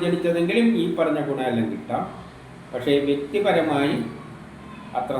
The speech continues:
നല്ല ദിവസമല്ല. അത്തം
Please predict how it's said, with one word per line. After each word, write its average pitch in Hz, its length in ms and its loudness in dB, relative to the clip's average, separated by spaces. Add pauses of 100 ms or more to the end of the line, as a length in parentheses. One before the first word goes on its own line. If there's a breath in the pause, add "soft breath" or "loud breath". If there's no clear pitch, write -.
നല്ല 120 140 0 (100)
ദിവസമല്ല. 92 480 -8 (3250)
അത്തം 208 220 6